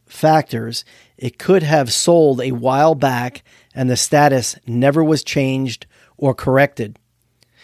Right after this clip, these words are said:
In this example, you are seeing a home that appears to be available for sale, but has actually just been sold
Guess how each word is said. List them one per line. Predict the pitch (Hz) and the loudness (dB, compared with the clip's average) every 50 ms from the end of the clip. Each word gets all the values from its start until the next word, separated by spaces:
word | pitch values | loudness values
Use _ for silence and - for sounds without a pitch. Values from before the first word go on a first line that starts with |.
| - - - - | -20 -20 -14 -8
In | 135 135 | -4 0
this | 156 202 - - | 0 2 2 0
example, | 233 143 123 165 151 151 147 - 147 151 156 151 - _ _ _ - | 0 0 2 2 2 2 0 0 -2 -2 -2 -4 -8 _ _ _ -8
you | - 139 139 | -4 0 0
are | 135 127 | 0 0
seeing | - - 165 175 175 175 | 0 0 0 0 0 0
a | 165 143 135 127 | 0 -2 -2 -4
home | 110 - 160 190 196 170 143 135 131 127 | -2 0 2 2 4 4 2 0 -2 -2
that | 135 131 | -4 -4
appears | 127 - - - - 160 170 180 185 185 180 - | -6 -8 -12 -8 -4 0 2 2 2 2 0 -4
to | - 147 | -6 -4
be | 147 139 | -2 -2
available | 135 123 123 143 151 160 170 170 165 170 | -2 0 0 2 2 2 2 0 0 -2
for | - - 160 | -2 -2 -6
sale, | 151 - - 175 170 160 135 123 123 123 120 - _ _ _ - _ _ - | -4 -2 0 2 4 4 4 2 0 -4 -8 -10 _ _ _ -20 _ _ -4
but | 143 131 | -2 0
has | 131 131 110 143 | 0 0 0 0
actually | 139 147 156 - - 151 143 135 127 | 0 0 0 -2 -2 -2 -2 -2 -2
just | 113 107 143 147 143 - - | -2 0 2 2 2 2 0
been | 175 156 135 | -2 -2 -2
sold | - - 156 139 139 139 139 135 135 131 | 0 0 2 4 4 4 2 2 0 -4